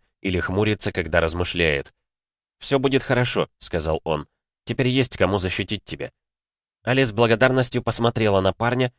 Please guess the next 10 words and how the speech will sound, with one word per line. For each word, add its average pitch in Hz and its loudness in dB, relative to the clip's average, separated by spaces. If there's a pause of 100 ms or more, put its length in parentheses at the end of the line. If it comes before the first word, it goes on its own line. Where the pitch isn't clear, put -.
(160)
но 104 0
ничего 113 2
не 131 0
сказала, 107 0
зная, 95 0
что 92 -2
ему 87 -2
это 92 -2
не 92 -4
понравится. 98 0